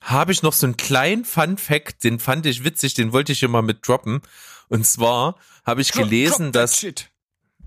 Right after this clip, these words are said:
Speaker 1: Yeah, drop that cookie. <laughs> Drop that cookie down. <laughs> Na, wer weiß, aus welchem Film das ist. Hm.
Speaker 2: Äh,
Speaker 1: Und zwar hab ich
Speaker 2: schreibt's,
Speaker 1: gele-
Speaker 2: sch-,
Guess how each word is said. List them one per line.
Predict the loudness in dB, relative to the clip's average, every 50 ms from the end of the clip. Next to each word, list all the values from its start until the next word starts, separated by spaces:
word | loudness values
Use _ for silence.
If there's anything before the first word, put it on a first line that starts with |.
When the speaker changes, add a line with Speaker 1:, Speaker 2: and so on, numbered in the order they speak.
| -20 -12
Speaker 1:
Yeah, | -8 -6 -4 -2 0 0 2 2 0 0 -4 -8 -14 -18 -16 -12 -12 -12 -12 -10 _
drop | -4 -2 0 -2 -2 0 2
that | 2 2 2 0 2 2
cookie. | 2 2 4 4 4 6 6 4 2 0 -6 _ -18 -16 -10 -6 -4 -2
<laughs> | -2 -2 -2 -6 -12 -8 _
Drop | 2 2 2 2 2 2
that | 2 2 2 2 2
cookie | 2 2 2 0 2 2
down. | 2 4 4 4 4 4 2 0 -2 -6 -12 -20 -20 -20 _ -20 -20 -20 -6 -4
<laughs> | -4 -4 0 -2 -2 -2 -2 _ _ _ _ _ _ _ -14 -12 -8 -8 -8 -8 -10 -12 -4 0
Na, | 2 2 4
wer | 4 4 6
weiß, | 4 4 4 2
aus | 2 2
welchem | 2 2 2 2
Film | 2 0 2 2
das | 0 -2 -2
ist. | -4 -6 -8 -10 -14 _ _ _ _ -20 -20 -20 -20 _ _ _ _ _ _ _ -14 -10
Hm. | -6 -4 -4 -4 -6 -6 -10 _ _ -12 -8
Speaker 2:
Äh, | -6 -4 -2 -2 -2 -4 -4 -4 -6 -6 -8 -10 -12 _ _ _ _ -4
Speaker 1:
Und | -2
zwar | 2 2 2 2
hab | 2 0
ich | 0
Speaker 2:
schreibt's, | 0 0 0 2 2
Speaker 1:
gele- | 0
Speaker 2:
sch-, | 0